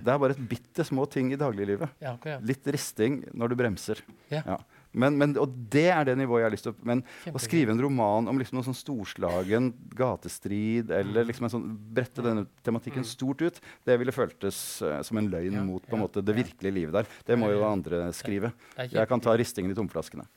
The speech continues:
Speaker 1: Mm.
Speaker 2: Ja. Det er jo, <clears throat>
Speaker 1: Mm.
Speaker 2: det er jo skrevet, eh, en god del Paris-romaner også
Speaker 1: Mm.
Speaker 2: av norske
Speaker 1: What?
Speaker 2: e-,
Speaker 1: <laughs> Nei, det har jeg
Speaker 2: en,
Speaker 1: hørt.
Speaker 2: av, av norske.
Speaker 1: Ja.
Speaker 2: En av mine, eh,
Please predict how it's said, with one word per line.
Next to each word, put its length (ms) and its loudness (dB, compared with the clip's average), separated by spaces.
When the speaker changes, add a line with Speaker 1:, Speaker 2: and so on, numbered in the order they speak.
Speaker 1:
Mm. 100 -6
Speaker 2:
Ja. 220 -4
Det 100 4
er 220 4
jo, 100 0
<clears throat> 120 -20
Speaker 1:
Mm. 320 0
Speaker 2:
det 80 -2
er 100 2
jo 80 -6
skrevet, 680 -6
eh, 640 -4
en 200 -4
god 180 -8
del 140 -2
Paris-romaner 960 -8
også 180 -10
Speaker 1:
Mm. 80 0
Speaker 2:
av 160 -6
norske 380 -8
Speaker 1:
What? 260 6
Speaker 2:
e-, 160 0
Speaker 1:
<laughs> 280 -12
Nei, 120 0
det 120 6
har 140 6
jeg 160 -4
Speaker 2:
en, 60 -2
Speaker 1:
hørt. 440 0
Speaker 2:
av, 240 0
av 140 -4
norske. 480 -8
Speaker 1:
Ja. 180 -4
Speaker 2:
En 260 0
av 100 2
mine, 520 -8
eh, 560 -4